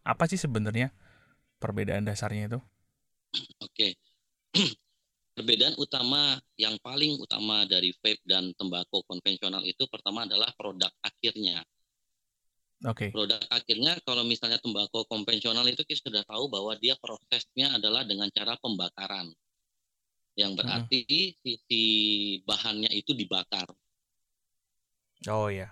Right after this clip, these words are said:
Speaker 2: Dan menghasilkan produk berupa asap, yaitu komponen yang, eh, berat jenisnya jauh lebih kecil, jauh lebih ringan.
Speaker 1: Mm-mm, mm-mm, mm-mm.
Speaker 2: Nah, kalau vape itu dia adalah sebuah,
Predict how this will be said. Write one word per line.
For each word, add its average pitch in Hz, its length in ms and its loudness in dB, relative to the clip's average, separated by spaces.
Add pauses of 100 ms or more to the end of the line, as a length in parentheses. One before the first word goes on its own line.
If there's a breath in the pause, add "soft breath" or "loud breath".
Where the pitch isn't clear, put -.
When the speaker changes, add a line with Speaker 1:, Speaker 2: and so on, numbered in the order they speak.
Speaker 2:
Dan 110 240 2
menghasilkan 120 800 -2
produk 101 440 0 (480)
berupa 104 400 -6 (120)
asap, 104 360 -8 (520)
yaitu 127 680 0
komponen 104 440 0
yang, 107 240 4 (240)
eh, 101 400 -4
berat 101 320 -2
jenisnya 104 400 2
jauh 107 200 2
lebih 98 200 -2 (240)
kecil, 123 360 2
jauh 107 160 4
lebih 95 200 -2
ringan. 95 360 -6 (1000)
Speaker 1:
Mm-mm, - 200 -4
mm-mm, 117 480 -8
mm-mm. - 220 -12 (180)
Speaker 2:
Nah, 95 240 -4
kalau 113 240 2
vape 160 320 2
itu 123 480 0
dia 127 400 4
adalah 107 400 -2 (240)
sebuah, 110 400 0